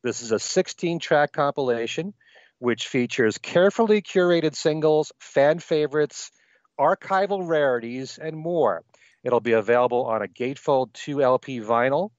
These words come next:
version, also on C D, and digitally for streaming and download. It is due out March the twenty-sixth, and it's now available for pre-order.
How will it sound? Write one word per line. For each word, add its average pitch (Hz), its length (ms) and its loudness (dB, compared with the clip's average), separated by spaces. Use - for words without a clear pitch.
version, 170 500 -2
also 131 480 2
on 117 200 2
C 127 280 -6
D, 147 380 -2
and 165 340 2
digitally 151 540 0
for - 180 -2
streaming 139 680 -4
and 127 260 0
download. 113 680 0
It 117 140 2
is 101 100 2
due 117 240 2
out 104 140 0
March 123 460 -2
the 127 80 -4
twenty-sixth, 127 840 -4
and 135 240 2
it's - 180 -4
now 123 280 0
available 143 580 -2
for 170 100 -10
pre-order. 135 560 -4